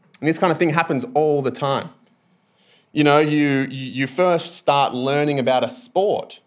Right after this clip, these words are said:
and at first you thought it was just a thing that happened, but the more you learn about it, the more you learn there's all kinds of things happening that you didn't first see or understand. There's more strategy than it first looked like. Sometimes you meet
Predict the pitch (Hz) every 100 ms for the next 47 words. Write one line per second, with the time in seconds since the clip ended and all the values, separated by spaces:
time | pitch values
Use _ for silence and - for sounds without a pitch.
0 | _ _ _ - 139 147 - 185 185 180
1 | 139 - 135 127 120 117 131 - 101 -
2 | 131 98 139 135 113 98 143 165 185 151
3 | 127 147 185 131 110 117 127 147 156 139
4 | 127 135 139 123 117 156 156 - 151 160
5 | 156 135 123 147 147 139 120 107 120 143
6 | 135 131 - 131 127 123 - - - -
7 | 156 156 151 147 123 117 110 139 139 139
8 | 123 123 139 135 - - 143 151 156 156
9 | 147 151 170 - _ _ _ _ _ 127
10 | 135 131 127 139 135 131 147 - 147 143
11 | 156 - _ _ _ _ _ _ _ -
12 | - 202 196 170 160 143 143 143 135 131
13 | 127 147 185 - -